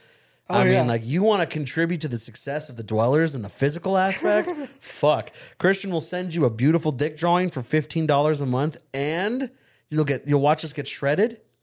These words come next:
Speaker 1: Hell yeah, dude.
Speaker 2: We hit, if we hit a hundred, if we hit a hundred Patreon subscribers by the end of the year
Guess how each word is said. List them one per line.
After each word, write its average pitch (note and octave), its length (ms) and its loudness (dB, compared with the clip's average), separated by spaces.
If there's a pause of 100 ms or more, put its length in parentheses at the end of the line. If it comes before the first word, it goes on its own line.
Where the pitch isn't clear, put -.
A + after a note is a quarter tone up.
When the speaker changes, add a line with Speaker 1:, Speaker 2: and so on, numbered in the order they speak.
(160)
Speaker 1:
Hell B2+ 200 -10
yeah, D3 140 -12
dude. C#3+ 320 -14 (960)
Speaker 2:
We A#3+ 340 4
hit, - 320 2 (160)
if D#3 180 -2
we A3+ 320 -2
hit F3+ 400 0 (200)
a C3 160 4
hundred, G#3 680 0 (600)
if C3+ 120 0
we F#3 140 2
hit F#3+ 180 4
a B2+ 80 2
hundred F3+ 520 0
Patreon D#3+ 480 0
subscribers C3+ 560 0
by A#2+ 140 2
the A2+ 200 -4
end C#3+ 200 0
of D3 100 0
the D3 100 -2
year A2 420 0